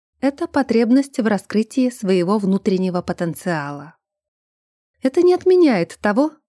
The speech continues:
насколько болезненными могут быть переживания от хорошей жизни. Но я считаю, что полезно подойти к этой проблеме с разных позиций. Следующий уровень, к которому следует обратиться,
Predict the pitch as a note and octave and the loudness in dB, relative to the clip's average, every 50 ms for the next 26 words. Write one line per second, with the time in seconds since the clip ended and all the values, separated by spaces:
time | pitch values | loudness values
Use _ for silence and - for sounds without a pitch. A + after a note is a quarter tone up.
0 | _ _ _ _ _ B3 C#4 D#4 - - - A#3 G3+ F#3 - G3 F#3 F3 G3+ A3 | _ _ _ _ _ 0 0 0 -2 -2 0 0 0 0 0 -2 0 0 0 2
1 | B3 D4 D#4 C4+ A3+ G#3 F#3+ F#3 F3 F3 F3 F3+ F3+ F3+ - - D4+ D#4+ D#4 C4 | 2 2 4 4 4 2 2 2 0 0 0 -2 -2 -6 -2 0 2 2 4 2
2 | B3+ A3+ A3 G3+ A3+ G#3+ - - - - G#3+ G3+ G3+ G3 F3+ F3+ F#3 F#3 A3+ C#4 | 2 2 2 2 0 0 -2 -4 -2 0 2 2 2 2 2 0 0 0 2 2
3 | D4 C#4 C4 B3+ A#3+ A#3 A#3 A#3+ - A#3+ A#3+ - - A#3+ A#3 A3+ A3 G#3 - - | 4 4 4 4 2 0 -2 -4 -6 -8 -8 -4 -4 -2 0 0 0 -2 0 0
4 | C4 C4+ A#3+ G3+ G3 F3+ D#3 - - D3 D3 - - _ _ _ _ _ _ _ | 0 2 2 0 0 -2 -2 -6 -10 -14 -14 -14 -18 _ _ _ _ _ _ _
5 | _ _ _ - G#3 G3 F#3+ F#3 F3+ F3 - - A#3 G#3+ - E4 E4+ D4 G#3 E3+ | _ _ _ -4 -2 -2 0 0 -2 -2 -2 -6 -6 -4 -2 -2 0 0 -2 -2
6 | E3+ _ _ _ _ _ - - - - C4+ C4 - A#3+ G#3+ F#3+ F3 G3 A3+ A3 | -4 _ _ _ _ _ -20 -8 -4 -2 -2 0 0 0 0 0 0 0 0 2
7 | C4+ D#4 D#4+ - - A#3 A3+ A3 G#3+ - - G3+ - G3 F#3 F3 - F#3 - - | 2 0 2 0 0 0 0 0 0 -2 -2 -2 0 -2 -2 -2 -4 -4 -4 -2
8 | F3+ E3+ E3 E3+ F3 F#3+ G#3 A3 A#3+ B3 B3 - _ - - - C#4+ C4+ A#3 E3 | -4 -2 0 0 0 0 2 2 0 0 -2 -6 _ -10 -8 -4 -4 -4 -4 -4
9 | F3 E3 D#3+ - A3 A3 G3+ G3 F3 E3 _ - - C3+ E3+ F#3+ _ _ _ _ | -6 -8 -6 -4 -4 -2 -2 -2 -4 -4 _ -12 -14 -14 -14 -18 _ _ _ _
10 | _ _ _ _ _ _ _ _ _ _ - - B3 G#3 E3 E3 E3 F3+ - - | _ _ _ _ _ _ _ _ _ _ -2 0 0 0 2 0 0 -2 0 -2
11 | A3+ A#3 - - E4 E4 D#4 A#3+ F#3 F3 E3 F3 F#3 _ _ _ _ _ - - | -2 -2 0 -2 0 0 0 0 0 0 -2 -4 -6 _ _ _ _ _ -6 -6
12 | E4+ - C#4+ A#3+ G#3 F#3 G3 G#3+ A3 - B3+ G#3+ F3 F#3 G3+ - - A#3 G#3 B3+ | -4 -2 0 0 0 2 0 0 0 -2 -2 -2 0 -2 -2 0 0 0 0 0
13 | C4+ C4 - - G3 E3 - - - D#3 D3+ | 0 -2 -2 -4 -4 -4 -6 -10 -10 -10 -12